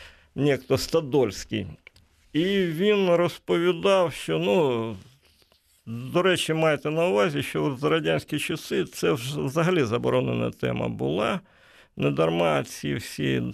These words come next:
архівні документи, навіть спомини, були під грифом «два нулі».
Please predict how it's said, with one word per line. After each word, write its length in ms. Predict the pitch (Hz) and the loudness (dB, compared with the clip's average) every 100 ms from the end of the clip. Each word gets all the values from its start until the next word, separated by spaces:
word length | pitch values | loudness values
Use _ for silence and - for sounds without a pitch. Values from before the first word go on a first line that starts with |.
| - 127 123 - - - - | -10 -16 -16 -16 -16 -16 -10
архівні 500 | - 120 - 151 143 | -4 -4 0 0 2
документи, 680 | 120 123 - 160 185 156 131 | 0 -2 -2 0 0 -2 -2
навіть 380 | 123 120 113 - | 0 2 0 -4
спомини, 600 | - 190 170 143 127 117 - - - - - | -6 -2 0 2 0 -2 -8 -20 -20 -20 -8
були 320 | - 147 156 | 0 2 2
під 200 | 147 139 | -2 0
грифом 480 | 143 143 139 131 120 | 0 0 -2 -2 0
«два 200 | 139 131 | 0 2
нулі». 400 | 123 107 87 | 0 -2 -4